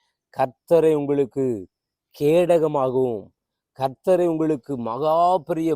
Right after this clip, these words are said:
பலனாகவும் வைத்துக்கொண்டு வாழ உங்களை அர்ப்பணித்துக் கொள்ளுங்கள்.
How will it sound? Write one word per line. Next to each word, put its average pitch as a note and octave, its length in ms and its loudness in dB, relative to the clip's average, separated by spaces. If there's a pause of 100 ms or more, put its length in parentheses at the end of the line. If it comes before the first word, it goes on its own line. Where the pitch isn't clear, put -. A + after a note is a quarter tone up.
(100)
பலனாகவும் E3+ 720 2
வைத்துக்கொண்டு C#3+ 640 -2 (580)
வாழ C#3+ 400 6
உங்களை C#3 220 -2
அர்ப்பணித்துக் C#3 720 -2
கொள்ளுங்கள். B2+ 460 -4